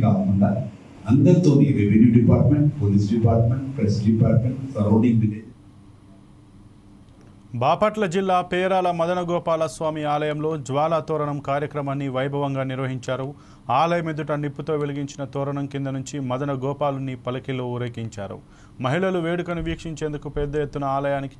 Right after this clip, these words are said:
Speaker 2: చేరుకున్నారు. ఈ తోరణాన్ని తాకేందుకు భక్తులు పోటీ పడ్డారు. తోరణం నుంచి వచ్చిన భస్మాన్ని భక్తులు తమ నుదుటన రాసుకొని స్వామిని స్మరించుకున్నారు. జ్వాలా తోరణం తాకటం వలన పాపాలన్నీ తొలగి నరక ప్రాప్తి నుంచి తప్పించుకోవచ్చని భక్తులు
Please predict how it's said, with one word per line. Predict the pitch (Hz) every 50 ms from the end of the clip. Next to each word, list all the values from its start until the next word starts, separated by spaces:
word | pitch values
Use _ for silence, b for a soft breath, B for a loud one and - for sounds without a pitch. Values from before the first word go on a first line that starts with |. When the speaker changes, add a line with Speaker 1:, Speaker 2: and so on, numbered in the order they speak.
| -
Speaker 2:
చేరుకున్నారు. | 143 139 131 - - 135 131 131 127 135 135 139 B B B B B B - 135
ఈ | 131 - 143
తోరణాన్ని | 143 151 151 151 151 147 147 143 135 - 147
తాకేందుకు | 139 139 139 - 143 139 131 131 135 123 127
భక్తులు | 131 127 - - 135 127 127 - 131
పోటీ | 131 123 - 131 120 120
పడ్డారు. | 117 110 104 101 98 95 92 - b b b b b b - 151
తోరణం | 165 185 202 208 208 202 202
నుంచి | 196 175 - 190 180 175
వచ్చిన | 170 - 170 165 156 139
భస్మాన్ని | 147 143 147 - 170 160 156 156 151 135 139
భక్తులు | 143 139 - - 147 151 143 -
తమ | 139 139 135 139
నుదుటన | 139 143 147 143 143 139 135 131 120
రాసుకొని | 123 131 131 - - 139 131 127 120 -
స్వామిని | - 131 127 131 135 131 127 117 -
స్మరించుకున్నారు. | - 127 123 127 123 117 - - 123 120 117 120 117 120 123 131 B B B B B B - 107 120
జ్వాలా | 120 123 147 156 160 156 147 -
తోరణం | 151 143 139 131 135 135 110 -
తాకటం | 131 135 127 147 135 139 131 135 131
వలన | 127 127 127 127 127 - 127
పాపాలన్నీ | 131 131 131 - 139 135 131 131 131 127 127 120 - 127
తొలగి | 127 127 120 123 131 131 B B B B - 120 120
నరక | 123 139 165 170 180 - - 151
ప్రాప్తి | 151 170 170 - - 175 165
నుంచి | 160 147 - 147 - 143
తప్పించుకోవచ్చని | 127 127 - 160 156 - - - 139 135 131 127 - 131 127 127 123 117 120
భక్తులు | 120 117 - - 120 117